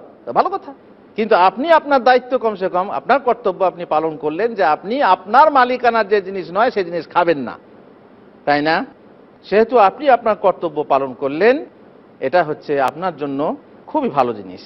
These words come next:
আমানতদারির জিনিস। পুকুরের ঘাটে পড়ে থাকা ঘটি বাটির মালিক, বহু মহিলারা, পাড়াগ্রামের মহিলারা আছে, ঘটি বাটি থালা বাসন ধুতে নিয়ে যায়, তাই না? ঘাটে, ঘাটে ধুতে নিয়ে যায়।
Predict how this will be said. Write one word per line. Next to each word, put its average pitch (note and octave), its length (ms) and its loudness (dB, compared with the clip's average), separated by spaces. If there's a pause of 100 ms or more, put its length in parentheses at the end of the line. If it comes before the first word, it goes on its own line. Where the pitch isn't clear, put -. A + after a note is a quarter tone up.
(380)
আমানতদারির D#3 640 2
জিনিস। A#2+ 360 -10
পুকুরের B3 420 6
ঘাটে G3+ 340 2
পড়ে A#3+ 240 2
থাকা A3+ 340 2
ঘটি G3+ 280 0
বাটির G#3+ 340 2
মালিক, F#3 340 0 (420)
বহু G#3+ 180 4
মহিলারা, G3 420 4
পাড়াগ্রামের F3 520 2
মহিলারা D#3+ 420 2
আছে, G#3 300 -4 (560)
ঘটি D#3+ 260 2
বাটি D#3+ 360 0 (260)
থালা D#3+ 220 4
বাসন D#3 400 -2 (500)
ধুতে E3+ 220 2
নিয়ে D#3 160 0
যায়, A#2+ 120 2
তাই B2+ 140 0
না? F3 160 -6 (160)
ঘাটে, C#3 300 -4 (440)
ঘাটে D#3+ 240 0
ধুতে E3+ 240 -4
নিয়ে C#3+ 180 -4
যায়। F#2 200 -12